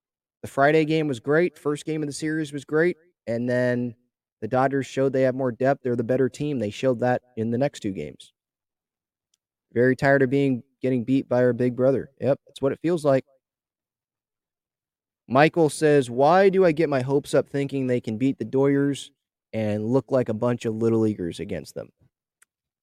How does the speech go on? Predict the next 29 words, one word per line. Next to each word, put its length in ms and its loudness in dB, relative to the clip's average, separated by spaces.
Yeah, 240 10
I 100 6
get 160 4
my 100 4
hopes 260 2
up 140 0
too 260 4
because 300 -2
I, 200 2
I 180 -4
feel 240 0
like 240 2
things 260 0
are 60 2
gonna 180 0
change. 640 -2
Uh, 400 -8
this 200 -6
is 100 -10
gonna 160 2
be 140 2
the 80 0
series 540 2
where 120 -2
the 80 -4
starting 340 -2
pitching 300 -4
is 120 -4
dominant, 520 0